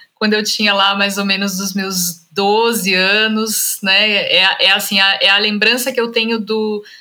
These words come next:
do ato de escrever, assim, mais antigo, assim, né? Assim, a lembrança mais antiga que eu tenho desse, de,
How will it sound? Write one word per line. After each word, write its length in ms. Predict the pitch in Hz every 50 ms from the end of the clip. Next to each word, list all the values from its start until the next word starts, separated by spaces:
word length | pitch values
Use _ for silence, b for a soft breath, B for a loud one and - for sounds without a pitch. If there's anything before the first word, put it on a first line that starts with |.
| B B B B B _
do 140 | - 202 208
ato 300 | 208 214 226 240 233 247
de 80 | 214 226
escrever, 460 | 220 - - 247 214 208 202 196 196
assim, 260 | 202 202 - 220 208
mais 240 | 208 202 202 202 202
antigo, 640 | 214 220 214 - - - - 196 185 170 151 156 156
assim, 320 | 156 151 - - 139 139
né? 300 | 143 147 160 180 190 190
Assim, 220 | 175 170 - - 175
a 40 |
lembrança 340 | 170 175 175 180 202 196 -
mais 140 | 196 196 208
antiga 260 | 214 208 - 214 202
que 100 | 208 214
eu 60 | 202
tenho 220 | 202 - 208 202 196
desse, 520 | 202 202 196 - - 214 196 196 185 170
de, 200 | - 170 131 -